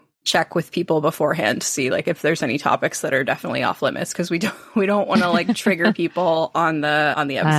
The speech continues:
Speaker 2: Ah.
Speaker 1: That's not really our goal.
Speaker 2: Yeah, you don't need a total meltdown or, you know, someone freezing or freaking out.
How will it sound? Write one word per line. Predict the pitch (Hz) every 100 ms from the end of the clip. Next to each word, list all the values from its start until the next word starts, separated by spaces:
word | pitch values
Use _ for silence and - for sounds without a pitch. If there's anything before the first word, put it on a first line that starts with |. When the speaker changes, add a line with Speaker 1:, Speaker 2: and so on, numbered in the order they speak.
| 143 143
Speaker 2:
Ah. |
Speaker 1:
That's | 139 143
not | 160 156
really | - 127 147
our | 143
goal. | - - - _
Speaker 2:
Yeah, | 165 143
you | 156
don't | 175 175
need | 180 160
a |
total | 160 175 156
meltdown | 156 147 147 147 156 156
or, | 151 151 156 _
you | 180
know, | 156 156
someone | - 160 151
freezing | - 175 175 156 160 156
or | 156
freaking | - 180 151
out. | 165 139 -